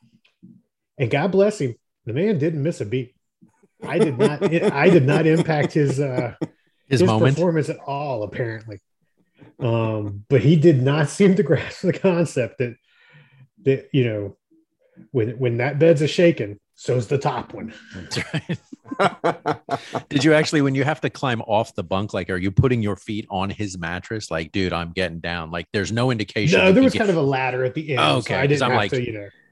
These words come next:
Speaker 2: you can't sneak out of the bed. Like,
Speaker 1: I mean, I
Speaker 2: he's gotta
Speaker 1: high-fived him on the
Speaker 2: know.
Speaker 1: way down.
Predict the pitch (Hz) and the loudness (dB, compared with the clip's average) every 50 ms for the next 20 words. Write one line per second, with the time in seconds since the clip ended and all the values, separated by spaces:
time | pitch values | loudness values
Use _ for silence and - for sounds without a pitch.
0 | _ _ - 131 - - 185 127 - - - - 139 127 123 120 104 - 95 87 | _ _ -8 -4 0 0 0 0 0 -2 -4 -2 0 0 0 0 0 0 -2 -2
1 | 85 80 85 - 90 85 85 87 85 - 220 196 170 - - - - 117 107 - | -2 -6 -6 -4 -4 -4 -4 -6 -2 0 2 2 4 4 2 2 2 2 4 6
2 | 185 180 143 156 147 139 - 123 120 117 117 107 104 101 123 135 135 113 101 | 6 6 6 6 4 4 2 2 0 -2 -2 -4 -4 -4 -4 -4 -4 -6 -8